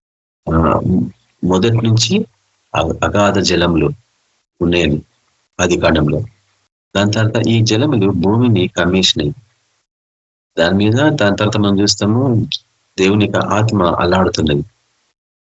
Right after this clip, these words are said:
ఇంగ్లీష్ నేను చూపించిన బ్రూడింగ్ అని,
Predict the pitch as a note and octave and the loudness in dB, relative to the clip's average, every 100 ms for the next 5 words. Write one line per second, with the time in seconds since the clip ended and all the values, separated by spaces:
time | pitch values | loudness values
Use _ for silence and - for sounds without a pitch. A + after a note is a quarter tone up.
0 | _ _ _ _ _ _ _ - F#2 F#2+ | _ _ _ _ _ _ _ -8 -2 0
1 | F#2 - F#2+ E2+ F#2 F#2 - G2 E2+ D#2+ | 0 0 0 2 0 0 -2 0 0 0
2 | E2+ E2+ D#2+ C#2+ | 0 0 0 0